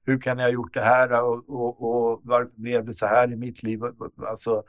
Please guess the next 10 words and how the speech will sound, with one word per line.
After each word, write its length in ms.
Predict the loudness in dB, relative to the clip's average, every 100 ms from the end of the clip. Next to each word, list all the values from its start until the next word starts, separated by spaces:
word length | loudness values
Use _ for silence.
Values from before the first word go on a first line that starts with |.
| -14 _
hur 100 | -8
dum 220 | -6 -6
i 60 | -6
huvudet 360 | -4 -6 -6 4
får 120 | 4
jag 80 | 6
vara 260 | 4 4
så 160 | 0 -2
här? 340 | -2 -4 -6 -10 _ _ _ -8
Eh, 340 | -4 -2 -2